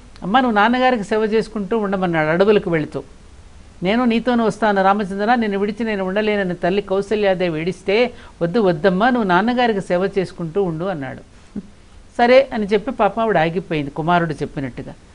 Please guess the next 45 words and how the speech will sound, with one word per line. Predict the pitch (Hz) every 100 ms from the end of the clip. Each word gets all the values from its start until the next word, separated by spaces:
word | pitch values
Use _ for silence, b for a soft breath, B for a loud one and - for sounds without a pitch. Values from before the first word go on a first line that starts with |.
| b b -
చివరికి | 247 254 -
సీతమ్మ | 262 269 247
గదిలోకి | 208 208 214 208 196
వెళ్ళి, | 190 214
"సీత | 196 175 233
నేను | 214 185
ఇట్లా | 160 160
వెళ్ళిపోతున్నాను, | 156 190 208 190 180 165 170 233
ఇక్కడ | 196 165
నువ్వు | 151 - - - 175 165
అప్పుడే | 139 196 180
అక్క-, | -
అక్కడికి | 170 - 151 156
రావద్దు, | 147 175 180 160
అక్కడ | 190 147
ముళ్ళు | 151 180 180
ఉంటాయి, | 151 190 175
రాళ్ళు | 156 165 160
ఉంటాయి, | 147 180
క్రూర | 165 165
మృగాలు | 151 151 170 156
ఉంటాయి, | 151 160
అవి | 151
ఉంటాయి, | 156 170 156
ఇవి | 147
ఉంటాయి" | 151 156
అని | 143 139
చెప్పేసి | 143 - 165 156
గబగబా | 147 156 160
చెప్పేస్తుంటే | 151 143 - 165 147 - 160
అవన్నీ | 143 147 170
విని, | 156 196 247 B B B -
"ఆ, | 214
నేను | 240 214
అన్నీ | 180 233
వింటున్నానులేండి, | 214 214 240 269 254 220 190
చెప్పండి. | 196 - 226 180 143 B B -
ఓహో, | 190 202 214
మీ | 208
అమ్మగారికి | 202 247 269 226
ఒక | 214
న్యాయం, | 208 214 240 233
నాకు | 208 196
ఒక | 190
న్యాయమా? | 185 185 170 175 208 170